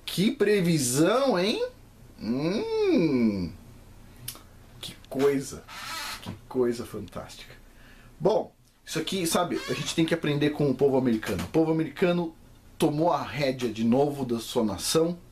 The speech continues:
e a gente tem potencial pra fazer isso em vários países. E os burocratas, que são esses feudalistas, a gente sabe,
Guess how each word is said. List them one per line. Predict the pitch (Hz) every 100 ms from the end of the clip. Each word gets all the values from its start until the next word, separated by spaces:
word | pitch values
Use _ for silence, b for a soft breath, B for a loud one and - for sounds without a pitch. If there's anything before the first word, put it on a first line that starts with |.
| - B B B B B B
e | - 139 143 131 127 123 120 117 -
a |
gente | - 165
tem | - 170
potencial | 165 165 160 165
pra | 165
fazer | 156 139 139
isso | 139 160
em | 147
vários | 135 135 -
países. | - - 76 - - - B B B B
E | 180
os | 175 143
burocratas, | 156 185 160 170 - - 196 - - -
que | -
são | - 135
esses | 131 120
feudalistas, | 147 131 110 120 165 - 151
a | 120
gente | 131
sabe, | - 170 143 120